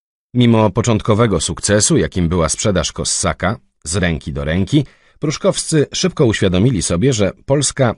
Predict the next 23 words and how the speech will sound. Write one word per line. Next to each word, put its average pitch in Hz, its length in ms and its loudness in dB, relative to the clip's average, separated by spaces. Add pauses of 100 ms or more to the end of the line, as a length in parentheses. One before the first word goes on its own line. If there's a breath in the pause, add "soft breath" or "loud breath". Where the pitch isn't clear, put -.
to 196 180 -4
nie 143 240 2
Eldorado 76 600 0
dla 69 160 -4
marszandów. 90 720 -2 (760)
Znalezienie 107 600 2
nadzianego 104 580 2
kupca 110 480 0
wcale 127 300 -4
nie 117 100 2
było 104 220 2
takie 90 260 -2
łatwe, 92 440 -2 (320)
a 82 240 -2
ilość 85 360 -2
formalności 87 920 0
niezbędnych 85 720 0
przy - 180 -8
handlu 90 360 -2
dziełami 85 340 0
sztuki 117 420 -2 (220)
nieskończona. 80 800 -2 (800)
Oczywiście 175 480 0